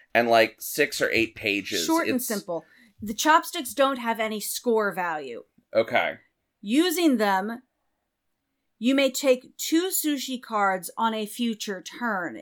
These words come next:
Speaker 2: is what they allow you to do.
Speaker 1: Oh, okay. So you don't get to take what somebody else has already played.
Speaker 2: Right.
Speaker 1: But you
Speaker 2: And
Speaker 1: can
Speaker 2: you don't
Speaker 1: take
Speaker 2: get to do it in that round. If you put down chopsticks now,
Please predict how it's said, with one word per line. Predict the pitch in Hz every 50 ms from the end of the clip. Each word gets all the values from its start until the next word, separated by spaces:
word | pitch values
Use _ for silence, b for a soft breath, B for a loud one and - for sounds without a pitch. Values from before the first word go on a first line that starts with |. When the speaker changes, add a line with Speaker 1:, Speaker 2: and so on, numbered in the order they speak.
| - -
Speaker 2:
is | 208 202 180
what | 190 214 190 -
they | - 202 190
allow | 190 190 180 180 180 175 175
you | 175 170 180 160
to | 160 160
do. | 156 180 165 147 113 95
Speaker 1:
Oh, | 143 147 - 185 185 190 180 165 147 135 117 -
okay. | 113 147 143 - 147 139 131 117 104 98
So | - - - 156 143 135 131 131 127 127
you | 123 120 135 156
don't | 160 170 180 170 151
get | 180 175 170
to | - 131
take | - 143 151 139 135 - -
what | 131 123 -
somebody | - 151 139 135 139 135
else | 127 127 - 131
has | 127 117
already | 131 123 127 151
played. | - - - 139 120 101 82 73 67 - - - _ _ _ _ -
Speaker 2:
Right. | 202 190 - - - _ _ _ _
Speaker 1:
But | 104 104 - 151 143 143 - - 135
you | 135
Speaker 2:
And | 285 285 285
Speaker 1:
can | 285
Speaker 2:
you | 277
don't | 240 277 285
Speaker 1:
take | 285 254
Speaker 2:
get | 294 277
to | 254 247
do | 226 262 247
it | 247 240 -
in | - 240 240 233
that | 233 220 202 190 - 202
round. | 226 240 233 220 190 170 147 123 - - _ _ _ _ _ -
If | 262 262 - -
you | 233 240 294 339 311
put | - 339 330 254 240
down | 277 262 254 247 233 233
chopsticks | 233 - 254 240 226 226 - - - 233 220 208 - - - _ -
now, | 214 214 240 285 311 294 277 240 214 190 180 180 175 180 180